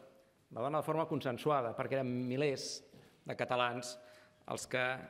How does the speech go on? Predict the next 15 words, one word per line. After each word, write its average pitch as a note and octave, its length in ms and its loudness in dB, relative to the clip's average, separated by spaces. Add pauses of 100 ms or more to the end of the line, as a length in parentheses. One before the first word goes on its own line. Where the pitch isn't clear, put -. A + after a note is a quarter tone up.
(120)
aquell B2+ 240 0
dia C3 140 2
ens A#2+ 100 -2
vam B2+ 160 2
concentrar, B2 540 0 (680)
aquells B2 240 -2
dies, C3+ 460 0 (100)
aquell C3+ 160 0
dia B2+ 160 2
vam C3+ 140 2
aturar C3+ 240 0
el - 20 -6
país. G2+ 460 -6 (1160)
I C3 120 -2
contra C#3+ 340 2